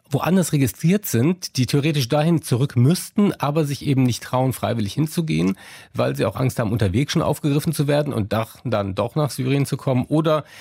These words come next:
ähm, die eben jetzt sagen, „Wir gehen nicht mehr aus dem Haus“ und, ähm, hoffen einfach, dass die Situation irgendwie über uns vorüberzieht, was relativ unwahrscheinlich ist. Ein anderer junger Mann, Mohammed, der geht zwar immer noch zur Arbeit, das ist zwei Minuten, da schlägt er sich in, irgendwie durch von zu Hause zur Arbeit und zurück.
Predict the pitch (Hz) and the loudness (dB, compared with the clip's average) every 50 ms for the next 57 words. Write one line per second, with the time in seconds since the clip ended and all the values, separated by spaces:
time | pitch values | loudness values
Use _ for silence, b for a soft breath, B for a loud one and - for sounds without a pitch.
0 | B B 139 104 - 123 127 131 131 131 123 131 - - 131 123 131 123 117 104 | B B -12 -6 -2 0 0 0 0 -2 -2 -2 0 0 2 2 2 2 0 0
1 | 107 117 120 107 139 135 123 131 - - - 127 120 123 135 135 113 117 107 113 | -2 -4 -6 -6 -4 -2 -2 -2 -2 -2 -2 -2 0 0 0 0 0 0 2 2
2 | 117 131 151 143 - - 135 104 78 110 120 - - 131 113 92 73 - 104 139 | 2 2 2 0 0 0 -2 0 0 -2 -4 -2 -2 -2 -2 -2 0 0 0 0
3 | 165 190 - - - - - 135 135 139 139 127 - 131 123 120 113 90 143 165 | 0 -2 -6 -8 -12 -6 -2 0 0 0 -2 -2 -2 -2 -2 0 0 -2 -2 -2
4 | - - 151 - 90 131 120 - 131 123 - 135 - - 127 113 117 - - 123 | -2 -2 -2 0 0 -2 -2 -2 -4 -2 -2 -4 -2 -2 -2 -2 -2 -2 -2 -4
5 | 113 - - 127 120 123 131 - 151 170 185 175 - - 135 82 127 127 131 - | -4 -2 0 0 0 0 0 0 0 0 0 -2 0 -2 -2 0 0 0 0 0
6 | 139 135 139 - - 127 113 117 175 196 160 113 101 - - 113 - 110 113 - | 0 -2 -4 -2 -2 0 0 2 2 2 0 0 -2 -4 -4 -4 -2 -2 -2 -2
7 | 120 117 120 113 - 120 117 143 160 190 165 117 - - - - 87 98 101 - | -2 -2 -2 -2 -4 -4 -2 0 0 0 0 -2 -4 -4 -4 -4 -4 -4 -6 -4
8 | - 135 156 151 B B B B B B B B B B - 104 104 - 120 127 | -4 -4 -4 -4 B B B B B B B B B B -8 -6 -4 -2 -2 -2
9 | 127 131 127 117 123 123 127 120 120 123 127 110 104 101 110 131 139 143 139 131 | -2 0 0 0 0 0 0 0 0 0 0 0 0 0 0 0 0 0 -2 -2
10 | - - 113 101 98 110 107 - - - 98 87 113 117 113 107 - - 104 - | -2 -4 -4 -2 -2 -2 -4 -2 -2 -2 -2 0 0 -2 -2 -4 -4 -4 -4 -2
11 | 87 101 117 127 139 131 - 131 117 120 117 - - - - 101 110 110 107 123 | -2 -4 -2 -2 -4 -4 -4 -4 -4 -4 -8 -10 -8 -6 -2 -2 0 0 0 0
12 | 139 147 - - 120 110 113 104 - - 113 131 - - 127 110 117 - - 113 | -2 -2 -2 -2 -2 -2 -2 -2 -2 -4 -4 -4 -2 -4 -4 -4 -4 -6 -4 -4
13 | 107 104 98 117 107 113 101 90 110 131 147 - - 117 104 - 104 101 113 123 | -2 -2 -2 -2 -2 -2 -2 -2 -2 -2 -2 -2 -4 -6 -4 -2 -2 0 -2 -2
14 | 123 107 - - 71 95 104 120 - - 110 98 - - 95 131 196 - | -4 -6 -6 -4 -2 -2 -2 -2 -2 -2 -4 -4 -4 -2 -2 -2 -4 -4